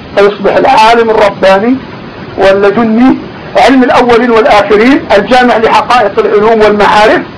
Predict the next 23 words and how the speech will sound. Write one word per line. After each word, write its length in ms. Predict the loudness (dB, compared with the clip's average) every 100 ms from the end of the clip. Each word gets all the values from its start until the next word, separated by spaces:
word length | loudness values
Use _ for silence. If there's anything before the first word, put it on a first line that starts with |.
| -18 -18 -8 -2
العارف، 640 | 0 2 2 2 2 0 -2 -6 0 2 4 2 2
سلطان 380 | 0 2 0 2
العارفين، 580 | 2 2 2 2 0 2
وهكذا. 560 | 2 2 0 0 -2 -4 -16 -2
من 60 | 0
الذي 320 | 2 2 2
يملأها؟ 500 | 2 2 2 0 -2
الصوفي. 360 | -4 -6 -4 -8 -10 -16 -6 0
لهذا 360 | 2 4 2
أمتنا 340 | 2 0 0 0
كما، 480 | 0 2 2 0 -2 -8 -10 -14 -18 -18 -18 -18 -18 -12 -4
يعني، 280 | 0 2 2 0 -6 -6
إذا 260 | -2 0 0
كان 480 | 0 0 2 2 2
يجوز 280 | 0 2 2
لنا 180 | 2
أن 100 | 2
نمدح 320 | 2 2 2 0
الاستعمار 580 | -4 -4 0 2 0
فيجوز 500 | 2 2 2 2 0
لنا، 140 | -2 -2
لأن 220 | -2 -2
الاستعمار 800 | -4 -2 0 0 2 0 -2